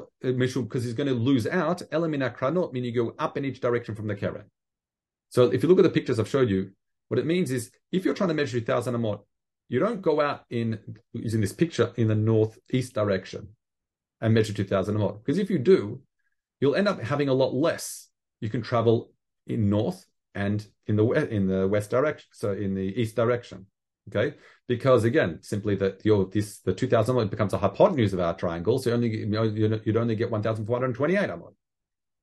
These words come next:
Rather, what you do is, is you measure straight up from the keren,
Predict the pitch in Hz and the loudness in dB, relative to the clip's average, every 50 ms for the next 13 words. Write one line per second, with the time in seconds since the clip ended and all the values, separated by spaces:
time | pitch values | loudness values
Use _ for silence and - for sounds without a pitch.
0 | _ - 143 185 214 214 190 160 127 135 113 107 127 196 185 117 104 98 - - | _ 0 2 2 4 4 4 2 2 0 -2 0 2 2 2 0 -2 -6 -10 -12
1 | - - _ _ _ _ _ _ _ _ _ - 123 107 113 135 147 170 196 196 | -14 -20 _ _ _ _ _ _ _ _ _ -8 -6 -4 -2 -2 0 0 0 0
2 | 165 139 110 - - - - - 131 170 202 220 202 160 127 - - 120 113 107 | -2 -2 -4 -6 -12 -14 -6 -2 2 2 4 4 2 0 -2 -4 -6 -6 -6 -6
3 | 110 - 107 90 90 95 139 190 | -6 -8 -8 -8 -8 -8 -10 -12